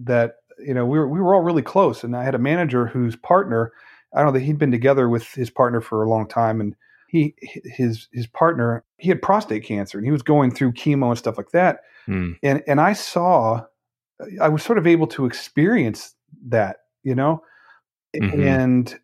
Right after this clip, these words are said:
Speaker 1: you know, I saw him grieving, you know, and scared and just, I mean, just, it was, it was the same thing that I would have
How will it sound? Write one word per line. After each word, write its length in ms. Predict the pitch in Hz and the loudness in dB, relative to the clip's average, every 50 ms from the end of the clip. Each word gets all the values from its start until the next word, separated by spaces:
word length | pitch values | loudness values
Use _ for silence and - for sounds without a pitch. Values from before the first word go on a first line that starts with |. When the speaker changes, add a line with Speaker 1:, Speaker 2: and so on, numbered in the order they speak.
| _ _ | _ _
Speaker 1:
you 60 | - 147 | -2 0
know, 80 | 151 143 | 2 2
I 40 | 127 | 0
saw 380 | - - - - 180 185 190 | -2 -6 -2 2 4 4 4
him 600 | 175 143 143 165 175 185 185 175 156 143 127 117 - _ _ _ _ _ _ _ _ _ _ _ - 147 143 139 | 2 2 0 2 2 4 4 4 2 0 -2 -4 -10 _ _ _ _ _ _ _ _ _ _ _ -20 -16 -14 -12
grieving, 800 | 123 123 127 127 151 190 226 233 175 127 117 110 113 117 120 117 - _ _ _ _ _ _ _ _ _ _ _ _ _ | -6 -2 0 2 2 4 2 2 2 0 0 2 0 0 -2 -4 -8 _ _ _ _ _ _ _ _ _ _ _ _ _
you 120 | 156 156 | 0 2
know, 260 | 139 127 123 123 127 | 2 4 2 2 0
and 200 | - 131 120 113 110 | 0 -2 -4 -4 -4
scared 640 | - - - - - 190 185 190 185 185 190 175 | -6 -10 -6 0 2 2 4 4 4 4 4 2
and 200 | 160 139 127 123 | 2 0 -2 -2
just, 360 | 113 120 131 127 - - - - _ _ _ _ _ _ _ _ | 0 0 0 0 0 -6 -12 -20 _ _ _ _ _ _ _ _
I 240 | - - - 170 - | -8 -8 -8 -4 -2
mean, 220 | 170 175 180 165 156 | 0 0 0 0 0
just, 220 | - 190 185 - | 0 0 -2 0
it 100 | 180 190 | -4 -4
was, 260 | 185 175 160 139 - - | 0 0 0 0 0 -2
it 180 | 170 175 170 - | -2 -2 0 0
was 180 | 160 143 131 | 0 0 0
the 80 | 131 135 | -2 -6
same 480 | - - - - 175 180 190 190 185 | -6 -4 -2 0 0 2 2 2 0
thing 500 | 160 - - 196 185 190 180 160 135 123 | 0 -4 -4 -2 0 2 2 2 0 0
that 140 | 123 127 120 | 0 0 0
I 200 | - 127 143 156 | 2 2 4 4
would 180 | 165 156 139 123 | 4 2 2 0
have 440 | 123 139 127 127 131 131 123 120 | 0 0 2 2 2 2 0 -2